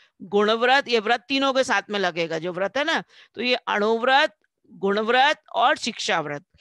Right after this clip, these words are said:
हमने पढ़े हैं। पांच अणुव्रत होते हैं, तीन गुणव्रत होते हैं और चार शिक्षा व्रत होते हैं। पांच अणुव्रत आपको बता दिए थे, अहिंसा अणुव्रत, अ, असत-, अ, अहिंसा अणुव्रत, सत्याणुव्रत, अचौर्याणुव्रत, परिग्रह परमाणुव्रत और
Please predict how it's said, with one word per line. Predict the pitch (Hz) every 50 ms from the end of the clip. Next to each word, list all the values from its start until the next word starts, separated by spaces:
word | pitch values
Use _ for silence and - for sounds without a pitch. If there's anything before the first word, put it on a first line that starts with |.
| _ _ _ _ -
हमने | 185 190 214 240
पढ़े | 254 - 269 285 294
हैं। | 294 285 269
पांच | - 226 208 208 214 208 -
अणुव्रत | 208 196 202 208 190 214 220 214 214
होते | 233 214 202 - 226 214
हैं, | 208 214
तीन | 185 - 220 214 220 220
गुणव्रत | 190 190 190 190 190 196 208 214 214 233
होते | 226 220 185 247
हैं | 262 254
और | 226 214 214
चार | - - 196 185 226 247
शिक्षा | 233 - 196 180 - - 208 185 190
व्रत | 185 214 262 311 311 _ _ _ -
होते | - 180 - - 175
हैं। | 151 139 151 - _ - - - - _ -
पांच | 190 202 220 233 233
अणुव्रत | 233 226 240 233 240 247 254 254
आपको | 226 233 - 254
बता | 240 247 240 247 240 240
दिए | 233 247 247
थे, | 208 247 240
अहिंसा | 240 208 208 208 208 202 226 220 208
अणुव्रत, | 214 220 220 214 208 214 220 220 220 220 220 _ _ - - - - - _ _ _ -
अ, | 208
असत-, | 208 208 202 220 196 214 208 208 - _ -
अ, | - - 220 208 208 202 202 202 202 -
अहिंसा | 208 214 208 208 220 - 240 208
अणुव्रत, | 214 220 220 202 220 220 226
सत्याणुव्रत, | - - 196 190 _ - 226 214 220 220 226 208 214 220 214 220
अचौर्याणुव्रत, | 208 208 - 208 202 208 202 220 214 214 214 226 220 214 240 240 240 - -
परिग्रह | 214 202 202 190 220 214
परमाणुव्रत | 214 220 214 208 202 202 202 208 214 214 214 220 214 214 -
और | 214 220 240 285 311 285